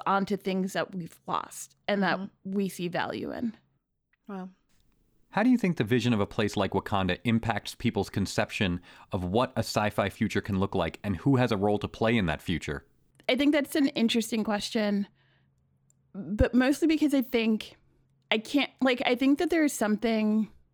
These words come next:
Speaker 1: like, w-, whiteness in this country has become shorthand for universal.
Speaker 3: Mm-hmm.
Speaker 1: And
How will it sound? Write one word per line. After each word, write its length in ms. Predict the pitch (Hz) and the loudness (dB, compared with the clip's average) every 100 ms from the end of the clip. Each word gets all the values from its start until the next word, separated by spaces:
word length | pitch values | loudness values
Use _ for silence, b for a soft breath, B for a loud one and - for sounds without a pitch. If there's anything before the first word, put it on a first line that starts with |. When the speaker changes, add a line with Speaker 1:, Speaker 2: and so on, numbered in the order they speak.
| _ 262 | _ 0
Speaker 1:
like, 240 | 226 - | 0 0
w-, 400 | 214 196 214 - - - - - | -2 -2 -4 -14 -16 -14 -12 -2
whiteness 500 | 226 233 285 294 269 | 2 2 2 2 4
in 120 | 247 | 2
this 180 | 233 - | 2 0
country 360 | 220 214 208 | -4 -2 -2
has 140 | 196 - | -2 -2
become 300 | 196 196 190 | -4 -2 -4
shorthand 500 | - 196 190 185 190 | -4 -6 -4 -4 -4
for 120 | - | -6
universal. 640 | 190 180 180 185 - 320 - _ _ _ _ _ _ _ b | -4 -4 -6 -8 -6 -6 -6 _ _ _ _ _ _ _ b
Speaker 3:
Mm-hmm. 280 | 101 92 92 - | -4 -2 -4 -2
Speaker 1:
And 460 | 233 220 208 208 | 0 2 2 0